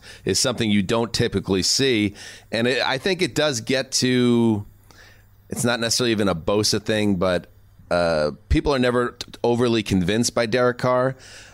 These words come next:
Uh, so the fact that he had a stumble in a game where he was pressured on forty-three percent of his dro-, dropbacks and,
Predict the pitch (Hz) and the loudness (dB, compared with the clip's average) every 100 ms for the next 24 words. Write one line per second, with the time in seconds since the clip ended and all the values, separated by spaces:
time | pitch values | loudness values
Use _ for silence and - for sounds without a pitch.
0 | - - 98 87 76 - 110 98 - 117 | -10 -2 2 0 0 0 0 0 -2 -2
1 | 113 113 110 107 107 - 104 113 - - | -2 -2 0 0 0 -2 -2 0 0 0
2 | 123 110 104 101 98 98 90 101 101 98 | 0 0 2 2 0 -2 -2 0 2 2
3 | 101 98 90 - 127 110 113 92 87 104 | 2 0 0 0 -2 0 0 0 0 0
4 | 107 101 113 104 95 104 98 92 - 107 | 0 0 0 0 -2 0 0 -2 -2 -6
5 | - - - 113 101 - 101 98 - 95 | -6 -20 -4 -2 0 0 -2 -2 -2 -2
6 | 90 85 | 0 -2